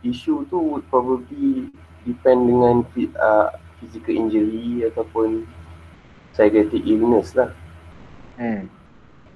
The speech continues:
Speaker 2: So macam mana you nak jawab exam? Dah tahu ada empat isu, they are rega-, regarding negligence.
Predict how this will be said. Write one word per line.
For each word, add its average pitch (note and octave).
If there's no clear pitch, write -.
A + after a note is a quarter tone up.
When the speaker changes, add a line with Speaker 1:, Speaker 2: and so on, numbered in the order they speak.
Speaker 2:
So D#3
macam F#3
mana G#3+
you F3
nak E3
jawab D#3
exam? A#2+
Dah C3
tahu E3
ada D#3
empat D3
isu, C#3+
they C#3+
are C3+
rega-, A#2+
regarding C3+
negligence. A#2+